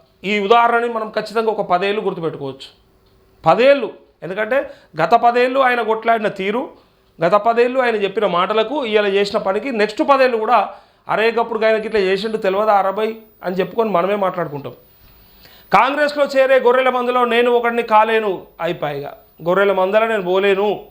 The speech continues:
ప్రజలు ఓట్లేసి గెలిపించిన ప్రభుత్వాన్ని ఇలా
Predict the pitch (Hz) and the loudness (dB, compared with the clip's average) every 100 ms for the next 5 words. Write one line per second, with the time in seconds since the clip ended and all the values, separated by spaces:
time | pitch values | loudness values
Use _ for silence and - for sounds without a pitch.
0 | - _ _ _ _ _ 185 202 226 220 | -20 _ _ _ _ _ 0 2 2 2
1 | 220 226 233 233 233 208 208 214 208 190 | 0 2 0 0 0 -2 -2 -4 -4 0
2 | 190 208 214 226 233 233 233 226 190 | 0 0 2 2 2 0 4 2 2